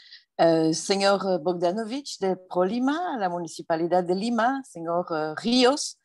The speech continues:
del gerente general del Museo de Arte de Lima, y los señores, eh, Pacheco y Sos, eh, conferen-, conferencistas que vamos a escuchar a, a continuación. Em, queridos colegas y amigos de los Estados miembros también que nos acompañan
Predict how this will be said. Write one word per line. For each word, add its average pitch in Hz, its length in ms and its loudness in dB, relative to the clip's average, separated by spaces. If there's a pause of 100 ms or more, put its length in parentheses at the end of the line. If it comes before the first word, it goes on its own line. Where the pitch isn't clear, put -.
(460)
del 165 500 4
gerente 190 400 0
general 196 340 -2
del 185 100 -2
Museo 190 360 -4
de 180 120 0
Arte 220 280 -6
de 202 120 -6
Lima, 190 500 -4
y 165 120 -2
los 160 220 -2
señores, 180 760 -2 (560)
eh, 165 220 4
Pacheco 185 920 0
y 156 260 -12
Sos, 202 480 0
eh, 160 240 -6
conferen-, 170 600 -2 (200)
conferencistas 175 760 0
que - 80 0
vamos 165 380 4
a 170 40 4
escuchar 170 500 2
a, - 200 -2
a 160 100 -2
continuación. 170 680 -2 (460)
Em, 147 720 2
queridos 214 460 0
colegas 226 460 0
y - 20 -2
amigos 220 380 -4
de 214 80 -6
los 190 240 -6
Estados 208 420 -2
miembros 202 360 -2
también 190 380 -2
que 180 140 -4
nos 170 260 -4
acompañan 170 640 0